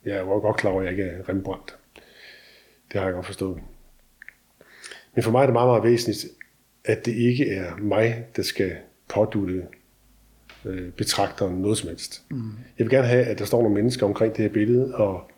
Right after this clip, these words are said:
Speaker 1: så siger den ene, "Se, det er det og det." Så siger den anden, "Ej, det er det og det." Og så kan den ene se en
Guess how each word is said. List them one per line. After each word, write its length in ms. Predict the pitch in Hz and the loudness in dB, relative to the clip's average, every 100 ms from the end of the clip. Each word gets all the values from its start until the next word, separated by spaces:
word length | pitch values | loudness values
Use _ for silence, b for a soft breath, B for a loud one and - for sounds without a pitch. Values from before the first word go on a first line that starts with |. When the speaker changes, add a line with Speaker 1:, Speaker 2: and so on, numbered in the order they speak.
| _ _ | _ _
Speaker 1:
så 120 | - | -6
siger 200 | 117 131 | 0 2
den 140 | 117 104 | 2 2
ene, 180 | 110 117 | 2 2
"Se, 320 | - 127 104 | 2 2 2
det 220 | 123 113 | 2 2
er 120 | 98 87 - | -2 -6 -2
det 100 | 110 | 0
og 60 | 98 | 2
det." 140 | 110 B B B B | -2 B B B B
Så 120 | - | -6
siger 180 | 110 120 | -2 2
den 100 | 104 | 4
anden, 280 | 101 113 123 | 4 2 2
"Ej, 160 | - 131 | 0 -2
det 80 | 107 | -2
er 40 | 98 | 2
det 120 | 117 | 2
og 60 | 117 | 4
det." 160 | 120 123 b b b b b b | 0 -2 b b b b b b
Og 100 | 101 | -2
så 140 | - | 0
kan 140 | 123 110 | 2 4
den 80 | 110 | 4
ene 140 | 120 | 4
se 300 | 120 117 101 | 4 2 2
en 160 | 95 | -2